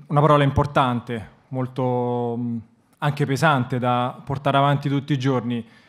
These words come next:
Trasparenza vuol dire chiarezza, vuol dire,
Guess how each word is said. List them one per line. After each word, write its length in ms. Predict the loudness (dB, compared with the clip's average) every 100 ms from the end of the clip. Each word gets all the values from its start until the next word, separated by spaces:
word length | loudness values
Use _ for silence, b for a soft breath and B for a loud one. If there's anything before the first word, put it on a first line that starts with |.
| b b
Trasparenza 760 | -10 -10 -4 0 0 0 0 0
vuol 180 | -2
dire 600 | -4 -2 -2 -2 -6 -12 _ -20 _
chiarezza, 680 | -4 -2 0 -2 -6 -8 -8 -14
vuol 180 | -12 -8
dire, 580 | -6 -4 -6 -6 -12